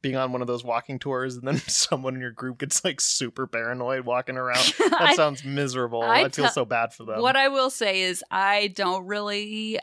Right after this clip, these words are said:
Speaker 2: I've only ever tried weed in the context of it being legal 'cause I'm a, I don't know, whatever. But, uh, like, in Denver and then in L A,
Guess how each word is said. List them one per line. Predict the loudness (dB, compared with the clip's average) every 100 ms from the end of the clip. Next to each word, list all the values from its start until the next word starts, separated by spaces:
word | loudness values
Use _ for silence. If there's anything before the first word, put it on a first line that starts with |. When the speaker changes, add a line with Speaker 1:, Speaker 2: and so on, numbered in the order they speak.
| -2
Speaker 2:
I've | 0 0 0 -4 -6 -8 -14 -6
only | -4 -2 0 0
ever | -2 -4
tried | -6 -10 -8 -2 0 0 -2 -6
weed | -6 -6 -4 -4
in | -4
the | -4
context | -4 -4 -2 -4 -4
of | -4
it | -4 -4
being | -4 -4
legal | -2 -2 -2 -4
'cause | -6 -8
I'm | -6 -6
a, | -10 _ -10
I | -6
don't | -2
know, | -2 -4 -8 -10
whatever. | -6 -4 -4 -4
But, | -2 -2 -4 -16 -20 -20 -4
uh, | 0 2 2
like, | 0 -2
in | -4 -4 -2
Denver | 0 0 0 -2 0 0 -2
and | -4 -2
then | -2
in | -2
L | -2 -2 0
A, | -2 -2 -4